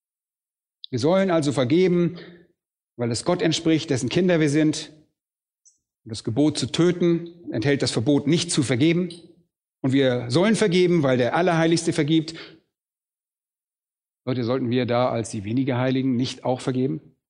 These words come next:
Und wir sollen vergeben, weil uns die größeren Sünden gegen Gott vergeben wurden. Sollten wir dann nicht die geringeren Sünden gegen uns vergeben?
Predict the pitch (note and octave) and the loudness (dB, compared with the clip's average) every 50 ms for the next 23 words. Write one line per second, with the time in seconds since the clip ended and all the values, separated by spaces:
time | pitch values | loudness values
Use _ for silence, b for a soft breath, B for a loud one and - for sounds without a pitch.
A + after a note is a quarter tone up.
0 | _ _ _ _ _ _ _ _ _ _ _ - - - D3+ D#3 D#3+ D#3 G#3+ B3 | _ _ _ _ _ _ _ _ _ _ _ -10 -4 0 2 2 2 2 2 2
1 | A#3 - G#3+ F3 F#3 A3+ A#3+ A3+ G3+ E3+ F3 F3+ F3+ F3+ - E3 C3 D#3+ F#3 A#3 | 2 2 2 2 2 2 4 4 4 4 4 2 2 2 0 0 2 2 2 2
2 | A#3+ - G#3 F#3+ F3+ D3+ C3+ F#3+ G#3+ A3 F3+ C#3+ E3 D#3+ D#3 D3+ C#3+ G3 G#3 - | 2 2 2 2 2 4 2 2 2 0 0 2 2 2 2 2 2 0 -2 -2
3 | - F3+ D#3 C3 E3 G3+ G3 E3+ E3 C#3+ B2+ E3 G3+ G#3+ F#3 C3+ - - - - | -2 -2 0 2 2 2 2 2 0 0 2 2 2 0 0 -4 -6 -10 -14 -18
4 | - - _ _ _ _ _ _ _ _ _ _ _ _ _ _ _ _ - A#2+ | -20 -20 _ _ _ _ _ _ _ _ _ _ _ _ _ _ _ _ -4 -2
5 | C3 C3 A#2+ B2 A#2+ B2 B2 B2 A#2 B2+ B2+ - - A#2+ A2+ A#2+ A2+ A2 B2+ C3 | -2 0 0 0 0 0 0 0 0 -2 -4 -4 -6 -4 -2 -2 -2 0 0 0
6 | C3 B2+ B2 A#2 G#2+ B2+ C#3 D3+ B2+ G#2 A#2 A#2 A2+ B2+ C3+ C3+ C#3 - C3+ A#2+ | 0 0 0 0 0 0 -2 -2 -2 -2 -2 -2 -2 -2 -4 -4 -4 -4 -4 -2
7 | B2 C3 C#3 D3 D3 | -2 -2 -2 -4 -6